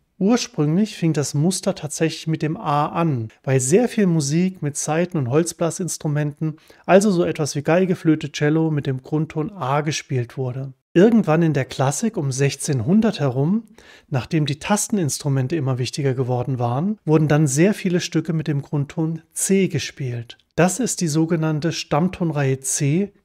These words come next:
die exakt unserem Muster entspricht. Die Stammtonreihe, also unser Muster,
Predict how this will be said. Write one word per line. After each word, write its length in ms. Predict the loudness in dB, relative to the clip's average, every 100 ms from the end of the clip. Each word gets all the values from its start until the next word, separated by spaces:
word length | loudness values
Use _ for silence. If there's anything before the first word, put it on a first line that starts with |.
| -10
die 80 | -6
exakt 560 | -4 -4 -2 -2 -4 -10
unserem 380 | -6 -2 0
Muster 320 | 0 -2 -6 -6
entspricht. 640 | -8 -10 -10 -12 -16 -20 _ _ _ _ _ _ _ _ _ _ _ _ _ _
Die 160 | -2 0
Stammtonreihe, 880 | 0 2 2 2 0 2 2 2 2
also 240 | -2 -2
unser 220 | 0 0 0
Muster, 580 | 2 0 0 0 0